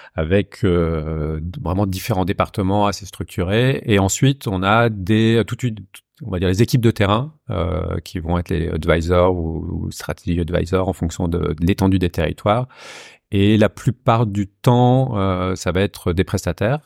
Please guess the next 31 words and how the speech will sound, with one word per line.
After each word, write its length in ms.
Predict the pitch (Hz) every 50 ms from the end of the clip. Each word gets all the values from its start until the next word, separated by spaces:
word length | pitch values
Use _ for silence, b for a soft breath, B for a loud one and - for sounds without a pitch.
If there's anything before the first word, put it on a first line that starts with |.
| _ _ -
donc 100 | 87 -
qui 140 | - 90 -
travaillent 520 | - - 98 87 90 95 98 95 87 85
sous 160 | - - -
forme 200 | 90 - 92 90
de 80 | 87 90
mission. 540 | 90 87 85 - - 113 110 117 123 135 143 139 110
Donc 160 | 82 78 -
c'est 100 | - -
des 80 | 78 85
gens 160 | 98 95 92
qui 180 | - - 87
sont 240 | - - - 98 98
sur 200 | 95 - - 98
le 100 | 90 85
terrain, 320 | - 85 80 87 98 107 -
qui 160 | - 85 82
en 140 | - 82 82
gros 180 | 78 87 101
qui 160 | - - 85
connaissent, 420 | - - 90 92 98 98 - - 98
euh, 400 | 90 85 85 80 80 80 82 82 - B B B B B B B B B B
leur 280 | 104 95 101 104 90 92
marché 260 | 90 - - 104 87
local, 760 | 85 82 - 107 101 101 107 110 113 113 113 104 92 87 87
que 180 | - 98 92 90
ce 160 | 85 - - 90
soit 440 | - - - 95 95 95 95 95
de, 160 | 85 85 90 87
euh, 920 | 85 85 82 80 80 80 80 80 85 85 85 90 87 87 87 82 82 82
la, 200 | 82 80 80